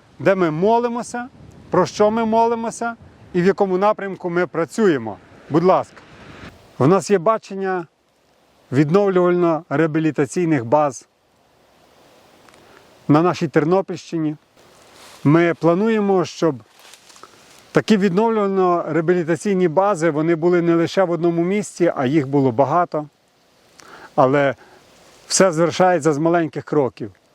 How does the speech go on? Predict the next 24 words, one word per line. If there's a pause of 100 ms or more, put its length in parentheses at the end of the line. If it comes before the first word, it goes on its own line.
(200)
І
перший
крок (200)
ми
зробили. (480)
Я
хочу
подякувати
людям,
які
вже
долучилися (280)
до
цього
служіння,
до
звершення
цього
проекту. (420)
Ми
придбали (380)
територію,
ми
придбали